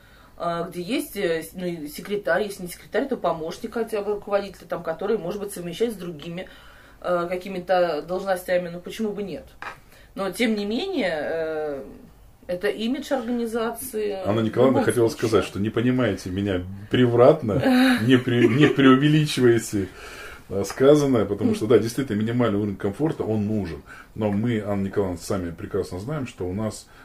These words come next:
Speaker 2: в этом бизнес-центре мы занимаем практически два этажа в огромном-огромном, а, бизнес-центре. Сейчас мы скинули очень много офисов в этом же бизнес-центре
Speaker 1: Да,
Speaker 2: с
Speaker 1: было
Speaker 2: тем, с тем,
Speaker 1: больше.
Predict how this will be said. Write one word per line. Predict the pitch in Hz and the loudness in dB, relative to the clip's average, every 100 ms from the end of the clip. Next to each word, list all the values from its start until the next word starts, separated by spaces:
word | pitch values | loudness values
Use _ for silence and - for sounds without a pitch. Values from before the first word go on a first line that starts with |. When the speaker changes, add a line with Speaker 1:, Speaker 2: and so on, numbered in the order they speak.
| - | -12
Speaker 2:
в | 98 | -6
этом | 101 95 | -4 -4
бизнес-центре | 90 98 98 - 131 131 107 92 | -4 -6 -6 -4 -6 -4 -4 -4
мы | 90 110 | -4 -6
занимаем | 98 92 92 101 98 92 - - - - - | -4 -4 -4 -4 -4 -6 -12 -20 -20 -16 -6
практически | 101 - 113 - 90 | -6 -4 -10 -10 -12
два | 82 92 95 | -6 -2 0
этажа | 92 90 92 80 - - - - | -2 -4 -4 -6 -10 -20 -20 -8
в | 90 | -6
огромном-огромном, | 87 120 135 98 87 90 104 104 87 78 - | 0 0 0 -2 -4 -2 -2 -2 -6 -8 -10
а, | 80 | -8
бизнес-центре. | 85 95 87 - 80 73 - - - - - - - | -6 -6 -8 -10 -14 -14 -18 -20 -20 -20 -20 -20 -20
Сейчас | - - 113 - | -14 -2 -2 0
мы | 101 | -4
скинули | 95 - 107 92 | -4 -6 -4 -2
очень | 90 90 | -2 -4
много | 90 85 85 | -8 -6 -6
офисов | 98 135 135 110 82 | -2 -2 -2 -6 -6
в | 82 | -4
этом | 92 80 | -6 -6
же | 80 | -10
бизнес-центре | 80 82 82 - 190 | -10 -10 -10 -8 -4
Speaker 1:
Да, | 170 | -4
Speaker 2:
с | |
Speaker 1:
было | 175 170 | -6 -6
Speaker 2:
тем, | 123 180 | -4 -2
с | 247 | -2
тем, | 123 123 | -2 -6
Speaker 1:
больше. | - | -6